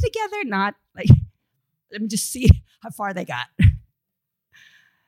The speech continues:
So there's this thing, right? There's this peer pressure. Like, you wonder what's going on over there. And I swear nothing. They are just as concerned about themselves as you are. I swear. Um,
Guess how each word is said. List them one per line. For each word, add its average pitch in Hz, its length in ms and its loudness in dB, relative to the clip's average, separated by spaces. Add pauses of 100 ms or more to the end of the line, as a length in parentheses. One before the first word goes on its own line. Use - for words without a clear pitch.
(420)
So - 160 -10
there's 233 360 -4
this - 180 -12
thing, 254 400 -6
right? 180 200 -16
There's 190 160 -8
this 190 140 -6
peer 226 240 -12
pressure. - 500 -12
Like, 165 140 -12
you 180 140 -2
wonder 180 380 -2
what's 151 160 -4
going 156 240 -2
on 156 180 0
over 151 160 -4
there. 170 340 -8 (240)
And 196 80 -8
I 190 80 -4
swear 196 360 -4
nothing. 185 560 -4 (600)
They 220 160 -6
are 185 160 -6
just 175 760 0
as - 80 -8
concerned 165 580 -6
about 165 200 -6
themselves 160 420 -8
as 143 120 -8
you 170 120 -10
are. - 180 -18 (380)
I - 40 -10
swear. - 460 -12 (1040)
Um, 214 460 -6